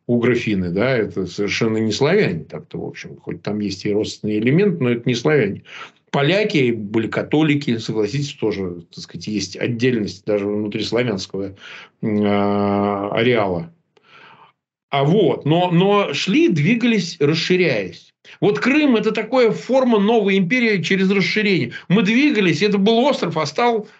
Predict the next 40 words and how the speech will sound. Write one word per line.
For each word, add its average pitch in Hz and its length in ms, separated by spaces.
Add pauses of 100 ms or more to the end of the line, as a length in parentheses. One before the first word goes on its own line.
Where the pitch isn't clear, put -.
нашей 208 400
территорией 202 520
после 175 200
того, 180 140
как 170 100
мы 202 100
мост 190 280
построили. 120 500
Мы 147 140
его 175 200
соединили 170 600
этой 165 200
артерией. 139 540 (220)
Он 180 140
теперь 214 240
не 220 140
остров, 196 420
не 143 140
заморская 185 500
территория, 139 300
он 147 300 (280)
продолжение 208 600
нашей 202 400
вот 165 160
этой 175 200
самой 165 500 (360)
территории. 147 640
Мы 165 200
теперь 208 320
вот 190 160
у 190 40
себя, 160 480
вот 113 200
это 156 180
всё 170 340
нам. 143 360 (420)
А 147 120
если 202 200
её 202 180
чик, - 400